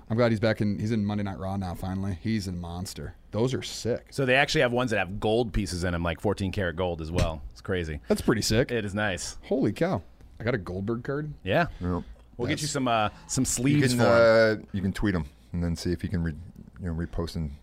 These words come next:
Speaker 1: I'll have him see if he can
Speaker 3: Yeah,
Speaker 1: re-sign
Speaker 3: yeah.
Speaker 1: it for me.
Speaker 3: Yeah,
Speaker 2: Now,
Speaker 3: have
Speaker 2: that
Speaker 3: him
Speaker 2: one might
Speaker 3: re-sign
Speaker 2: have
Speaker 3: it.
Speaker 2: some cool memorabilia pieces in it if you wanna open the green one. That one's immaculate wrestling.
Speaker 1: Oh, what's that mean?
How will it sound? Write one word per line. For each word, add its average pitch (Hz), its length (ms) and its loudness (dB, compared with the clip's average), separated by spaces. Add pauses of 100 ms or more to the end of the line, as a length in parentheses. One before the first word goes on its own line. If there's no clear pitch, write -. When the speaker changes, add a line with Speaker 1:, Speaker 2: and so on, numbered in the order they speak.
(100)
Speaker 1:
I'll 120 100 0
have 123 160 2
him 120 120 0
see - 120 -6
if 110 60 -4
he 110 60 -2
can 107 100 -2
Speaker 3:
Yeah, 98 60 -2
Speaker 1:
re-sign 104 300 0
Speaker 3:
yeah. 98 40 -4
Speaker 1:
it - 60 -14
for 95 120 -6
me. 92 240 -6
Speaker 3:
Yeah, 85 160 -2
Speaker 2:
Now, 107 120 0
Speaker 3:
have 107 80 2
Speaker 2:
that 151 180 6
Speaker 3:
him 185 60 2
Speaker 2:
one 147 140 6
might 135 100 6
Speaker 3:
re-sign 123 100 4
Speaker 2:
have 123 140 4
Speaker 3:
it. - 20 -8
Speaker 2:
some 117 160 -2
cool 127 160 2
memorabilia 117 500 2
pieces 107 300 -4
in 104 100 -2
it 104 60 -2
if 95 100 -6
you 110 60 -4
wanna 104 160 -4
open 101 160 -6
the 90 60 -10
green 117 260 -2
one. 98 120 -2
That 107 100 -2
one's 104 120 -6
immaculate 98 680 0
wrestling. 80 460 -4 (540)
Speaker 1:
Oh, 117 60 0
what's 113 340 0
that 107 140 0
mean? 95 180 0